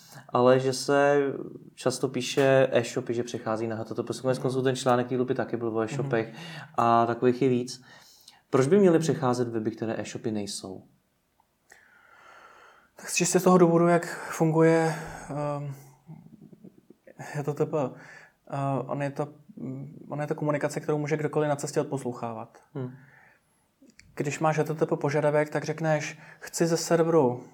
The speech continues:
Speaker 2: A B C stránku X Y Z s těmahle, těmahle, me-, s těmahle parametrama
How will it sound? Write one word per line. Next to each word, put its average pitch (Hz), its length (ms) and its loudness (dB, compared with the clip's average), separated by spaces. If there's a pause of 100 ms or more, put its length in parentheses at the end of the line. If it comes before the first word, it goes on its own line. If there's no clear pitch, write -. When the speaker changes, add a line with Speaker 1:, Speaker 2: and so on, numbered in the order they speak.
(240)
Speaker 2:
A 147 140 -2
B 156 180 0
C 143 360 0
stránku 135 420 -2
X - 180 -6
Y 139 460 -4
Z 117 240 -4 (680)
s - 80 -20
těmahle, 139 300 0
těmahle, 135 520 -2
me-, 131 460 -8 (300)
s - 120 -12
těmahle 139 320 -4
parametrama 139 760 -2